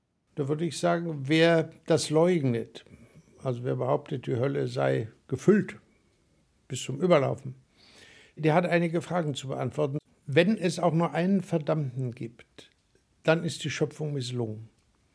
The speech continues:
Denn Gott hat die Schöpfung als gute Schöpfung erschaffen. Er sah, es war alles gut. Und dann wäre sie doch nicht gut.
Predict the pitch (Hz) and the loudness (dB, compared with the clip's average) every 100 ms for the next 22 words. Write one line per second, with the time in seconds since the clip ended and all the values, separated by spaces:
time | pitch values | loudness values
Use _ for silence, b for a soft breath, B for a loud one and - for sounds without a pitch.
0 | _ _ - 123 147 147 156 156 135 - | _ _ -4 2 2 4 2 0 -2 0
1 | 151 - 151 139 135 135 - 156 156 165 | 0 0 -4 -2 -4 -6 -2 -2 0 -2
2 | - 165 - 175 175 175 - _ - 147 | 0 -2 -2 -2 -2 -2 -8 _ -6 -6
3 | 165 160 156 123 120 143 135 - 135 139 | -4 -6 -6 -4 -2 -2 -2 -6 -4 -2
4 | 135 - - 160 226 - B B B B | -2 -6 -6 -6 -6 -10 B B B B
5 | B B B B _ _ 160 170 - - | B B B B _ _ 4 4 0 -2
6 | 165 156 170 156 165 160 139 110 - - | 0 4 4 4 2 2 2 0 -2 -14
7 | 123 - | -18 -20